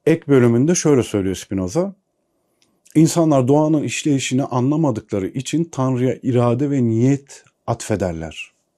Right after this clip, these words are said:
Yani Tanrı'yı bir kral gibi düşünmemiz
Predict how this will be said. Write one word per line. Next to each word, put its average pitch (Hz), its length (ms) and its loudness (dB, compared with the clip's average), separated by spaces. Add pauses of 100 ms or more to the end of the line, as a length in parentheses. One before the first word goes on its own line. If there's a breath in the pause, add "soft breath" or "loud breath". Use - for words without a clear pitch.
(680)
Yani 110 300 0
Tanrı'yı 113 680 -2 (100)
bir 127 260 0
kral 123 480 0
gibi 101 200 -2
düşünmemiz 95 800 -6